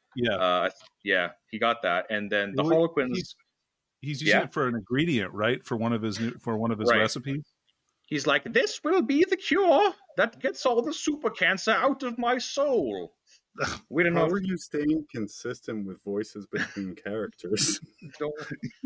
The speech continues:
Speaker 1: How do you keep
Speaker 2: don't
Speaker 1: track of that?
Speaker 2: <laughs> Uh, it's in my heart. Don't worry about it.
Speaker 1: <laughs>
Speaker 2: Um, and so the Har-, the, the Shadow Seer that's been following him, uh, is like,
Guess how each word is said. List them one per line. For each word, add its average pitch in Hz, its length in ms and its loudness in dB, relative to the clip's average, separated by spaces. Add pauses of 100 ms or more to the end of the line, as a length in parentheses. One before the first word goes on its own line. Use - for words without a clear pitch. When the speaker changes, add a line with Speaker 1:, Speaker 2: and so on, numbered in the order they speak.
(420)
Speaker 1:
How 185 120 6
do 285 80 6
you 302 80 8
keep 311 240 4
Speaker 2:
don't 156 40 0
Speaker 1:
track 208 420 4
of - 140 -4
that? 110 240 -4 (400)
Speaker 2:
<laughs> - 260 -2 (720)
Uh, 208 580 2 (240)
it's - 220 -14
in 156 80 -10
my 135 160 -4
heart. 117 340 -4
Don't 120 100 -8
worry 113 160 -6
about 95 200 -6
it. 90 140 -6
Speaker 1:
<laughs> - 960 -16
Speaker 2:
Um, 98 440 -2 (1120)
and 120 100 -10
so 127 220 0
the 120 100 0
Har-, 147 360 0
the, 113 560 0
the 107 100 0
Shadow 170 320 2
Seer 104 340 -2
that's 98 200 -6
been 101 180 -10
following 98 400 -2
him, 82 200 -8 (540)
uh, 98 380 2
is 113 200 -6
like, 107 180 0